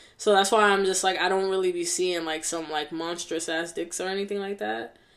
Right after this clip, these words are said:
But like I said, to the, to the point of the stereotypes, people always make it seem like black guys be, like, packing heat, and every last one of them, no, they don't. No, they don't.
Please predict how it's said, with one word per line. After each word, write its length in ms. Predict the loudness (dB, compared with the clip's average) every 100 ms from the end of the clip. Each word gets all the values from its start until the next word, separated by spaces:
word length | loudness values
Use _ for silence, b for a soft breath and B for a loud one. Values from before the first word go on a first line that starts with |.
| b b b
But 520 | 0 4 6 4 -4 -4
like 160 | 0
I 120 | 2 2
said, 380 | 4 4 2 2
to 120 | 2
the, 160 | 2 2
to 140 | 4
the 100 | 4
point 280 | 4 0 0
of 100 | -4
the 80 | -4
stereotypes, 720 | -2 0 0 0 -2 -4 -8
people 340 | -6 0 2
always 280 | 4 2 0
make 140 | -4
it 80 | -4
seem 160 | -4 -4
like 180 | -4 -4
black 220 | -4 0
guys 200 | -2 -2
be, 180 | -6 -8
like, 220 | -8 -6
packing 400 | -4 -4 -6 -10
heat, 300 | -8 -8 -8
and 140 | -6
every 220 | -4 -2 0
last 280 | 0 -2
one 160 | -4 -6
of 60 | -6
them, 300 | -8 -10 -16 _
no, 220 | -8 -4
they 80 | -2
don't. 320 | -2 -6 -10 -18 _ b b b b _ -12
No, 200 | -4 0
they 100 | 0
don't. 260 | 0 -4